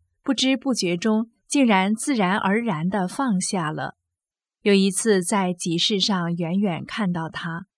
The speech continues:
感觉他就是平平常常的一个陌生人，一点都没有了往日对他的仰慕和心动之情。是师父的法，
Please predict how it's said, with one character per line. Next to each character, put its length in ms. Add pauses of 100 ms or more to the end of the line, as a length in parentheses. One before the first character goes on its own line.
(240)
感 220
觉 180
他 300
就 160
是 280
平 220
平 220
常 320
常 260
的 200
一 160
个 140
陌 240
生 300
人， 380 (420)
一 160
点 320
都 240
没 240
有 160
了 180
往 280
日 280
对 260
他 200
的 140
仰 340
慕 280
和 260
心 340
动 240
之 200
情。 500 (720)
是 280
师 320
父 160
的 140
法， 440